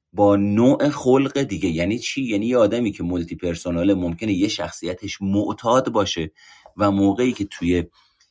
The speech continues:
شخصیت معتادش زندگی می‌کنه کاملاً علائم فیزیکی و رفتاری اعتیاد رو از خودش نشون بده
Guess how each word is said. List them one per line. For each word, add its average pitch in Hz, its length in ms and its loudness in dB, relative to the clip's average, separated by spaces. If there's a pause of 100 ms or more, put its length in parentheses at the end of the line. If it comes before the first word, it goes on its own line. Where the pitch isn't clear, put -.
شخصیت 98 520 -6
معتادش 95 680 2
زندگی 90 420 0
می‌کنه 95 420 -4
کاملاً 104 1120 -2 (1160)
علائم 101 720 2
فیزیکی 92 560 -6
و 104 80 0
رفتاری 87 560 -2
اعتیاد 104 640 0
رو 123 60 0
از 107 140 0
خودش 87 340 -8
نشون 85 300 -8
بده 82 300 -6